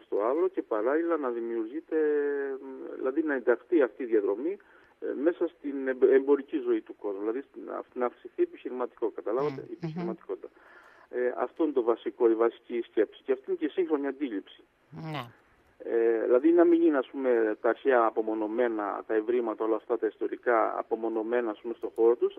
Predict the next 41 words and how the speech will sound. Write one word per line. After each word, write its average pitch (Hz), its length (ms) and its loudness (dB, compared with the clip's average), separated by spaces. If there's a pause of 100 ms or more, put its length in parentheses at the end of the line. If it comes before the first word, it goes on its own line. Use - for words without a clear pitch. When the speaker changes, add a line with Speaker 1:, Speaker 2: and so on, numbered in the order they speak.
Speaker 1:
να 131 80 -4
υπάρχει 151 380 2
μια 143 100 -10
ενοποίηση, 131 460 -4
τα 180 80 0
οποία 156 240 2
μπορεί 135 220 2
ο - 20 4
επισκέπτης - 640 -4 (300)
από - 180 -4
το 170 60 2
ένα 139 160 2
σημείο 117 300 -6
στο, 101 200 -6 (180)
στο 101 180 -4
άλλο, 185 340 0 (380)
ε, 139 300 0
να 135 160 -2
δει 160 180 -4
κάποια 180 300 -4
σημεία 190 340 -6 (800)
που 165 80 -6
τον 151 180 -2
ενδιαφέρουν. 120 500 0 (540)
Και - 100 0
παράλληλα 190 540 0
να, 156 240 -2 (880)
να, 135 260 -2
ε, 120 40 0 (1400)
τονώσει 156 500 4
κατά 131 220 0
κάποιο 160 220 0
τρόπο 165 220 -2
τη 147 100 -4
διαδρομή 127 440 2
αυτή 127 240 -6
με 151 100 0
κάποια 147 260 -2
μαγαζιά, 117 480 -2
με 135 80 -4
κάποια, 127 400 -4